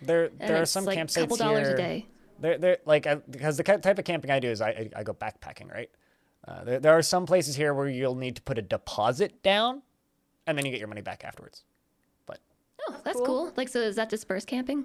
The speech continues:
Speaker 1: it's basically, well, I, I mean, it, it's just you walk into government property and
Speaker 2: Mm-hmm.
Speaker 1: set up a tent wherever. But it's basically like a, you burn the forest down, you're in trouble.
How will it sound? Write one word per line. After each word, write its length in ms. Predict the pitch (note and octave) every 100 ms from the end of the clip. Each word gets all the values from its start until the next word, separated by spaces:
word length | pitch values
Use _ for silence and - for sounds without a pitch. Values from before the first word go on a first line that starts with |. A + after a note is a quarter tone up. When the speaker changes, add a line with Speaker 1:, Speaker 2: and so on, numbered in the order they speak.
| -
Speaker 1:
it's 100 | -
basically, 480 | - C3+ A#2+ C3 B2+
well, 280 | D3+ D3 C3+ A#2+ D3+ -
I, 200 | C3+ D3+
I 60 | D3
mean, 120 | D#3
it, 140 | D3
it's 160 | D3 -
just 200 | D3 - C3
you 180 | C#3
walk 360 | B2 B2 B2 -
into 440 | C3 A#2+ - A#2+ F#2 _ -
government 400 | B2 B2 A2 -
property 560 | C3 A#2+ A2 G#2 F#2+ _ _ _ _ _ -
and 380 | G#2 G2+ F2+ - _ _ _ _ _ _ _ _ A#3
Speaker 2:
Mm-hmm. 480 | A3+ A3+ F#3 E3+ E3
Speaker 1:
set 260 | - -
up 80 | B2
a 40 | C3
tent 260 | B2+ A#2+
wherever. 440 | A2 A2 B2 F3+ G3 - -
But 60 | D3
it's 100 | D3+
basically 260 | F3+ E3 E3
like 180 | D3 C3
a, 140 | B2
you 180 | C#3 G#3
burn 280 | D#3+ G3+ G#3+
the 80 | D#3
forest 460 | F3+ F#3+ E3 -
down, 500 | C3 A#2+ A#2 A2 G#2+ _ _ _ _ _ C3
you're 160 | D#3+
in 80 | C#3
trouble. 500 | - F3 B2+ F#2+